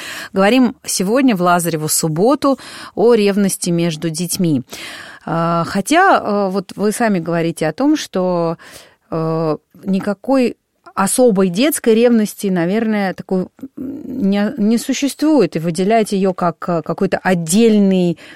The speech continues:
вид проблем в семье смысла нет, потому что ревность, она и есть ревность, будь то ревность между детьми или взрослыми, да.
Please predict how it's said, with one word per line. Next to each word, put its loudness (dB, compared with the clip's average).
вид -2
проблем 2
в -6
семье 0
смысла 2
нет, 2
потому 0
что -4
ревность, 2
она 0
и -4
есть -2
ревность, -2
будь -2
то 0
ревность 0
между -2
детьми 0
или 0
взрослыми, 0
да. -8